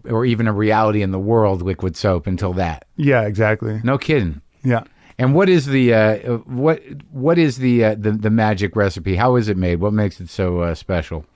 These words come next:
Speaker 2: Uh, yeah.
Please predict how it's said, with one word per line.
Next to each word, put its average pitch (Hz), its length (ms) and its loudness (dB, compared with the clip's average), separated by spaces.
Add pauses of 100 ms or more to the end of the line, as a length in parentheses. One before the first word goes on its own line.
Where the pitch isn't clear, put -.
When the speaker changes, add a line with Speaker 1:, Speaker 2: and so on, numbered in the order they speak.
(720)
Speaker 2:
Uh, 120 460 2 (600)
yeah. 135 320 -2